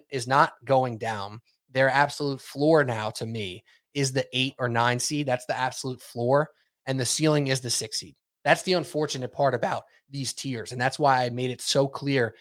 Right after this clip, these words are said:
that the Eastern Conference top tier is those first five teams. They are above everyone else. They're head and shoulders above everyone else.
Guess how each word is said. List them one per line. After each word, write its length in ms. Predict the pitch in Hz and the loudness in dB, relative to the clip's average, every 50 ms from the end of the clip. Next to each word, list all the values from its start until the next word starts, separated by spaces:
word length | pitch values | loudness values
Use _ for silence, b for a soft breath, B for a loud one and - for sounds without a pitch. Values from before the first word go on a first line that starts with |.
| b b - | b b -12
that 100 | 135 127 | -10 -10
the 180 | 127 - - | -10 -10 -8
Eastern 220 | 139 123 - 139 131 | -8 -6 -4 -6 -2
Conference 360 | - 143 127 120 123 113 - | 0 0 0 0 -2 -4 -2
top 280 | - - 123 123 - - | 2 4 4 4 2 0
tier 320 | - 131 127 131 131 b b b b _ - | -4 -2 -2 -2 -2 b b b b _ 0
is 240 | 147 156 151 135 127 | 4 4 4 4 4
those 240 | 127 123 123 117 | 2 2 2 2
first 380 | - - - 127 123 - - - | 0 0 0 0 0 -2 -2 -2
five 320 | - 117 120 123 123 120 | 0 0 2 0 -2 -2
teams. 480 | - - 127 123 123 131 139 135 - - _ _ - | -6 -8 -8 -6 -6 -6 -6 -6 -8 -12 _ _ 0
They 100 | 131 135 | 4 6
are 140 | 135 131 127 | 6 6 4
above 400 | 117 107 - 123 127 131 131 135 | 4 4 6 6 6 6 6 4
everyone 340 | 135 123 127 127 120 113 110 | 0 -2 0 0 0 0 -2
else. 340 | 104 90 - - - - - _ _ _ _ _ _ _ _ _ _ | -2 -6 -8 -10 -14 -18 -18 _ _ _ _ _ _ _ _ _ _
They're 120 | - 131 117 | -2 0 2
head 200 | - 143 151 151 | 6 6 6 6
and 120 | 151 139 | 6 4
shoulders 340 | - 156 147 139 135 127 123 | 2 2 2 2 2 0 0
above 220 | 123 123 123 120 | 0 2 2 2
everyone 280 | 127 120 113 110 107 104 | 0 -2 -4 -4 -6 -8
else. 260 | 95 87 - - - | -8 -10 -12 -14 -16